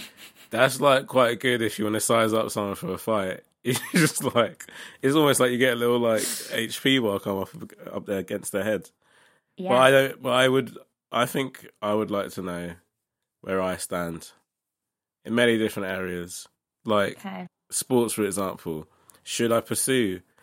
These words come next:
Speaker 1: should I pursue a late career in basketball or football, or is it, am I just not good enough?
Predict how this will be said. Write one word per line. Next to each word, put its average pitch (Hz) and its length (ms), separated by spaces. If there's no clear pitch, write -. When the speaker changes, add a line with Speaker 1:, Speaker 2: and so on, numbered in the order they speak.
Speaker 1:
should 139 200
I 139 80
pursue 139 420
a - 20
late 120 240
career 110 380
in 107 80
basketball 87 720
or 95 160
football, 85 600
or 98 140
is 90 140
it, 90 260
am 98 180
I 92 120
just - 200
not 87 160
good 90 140
enough? 82 340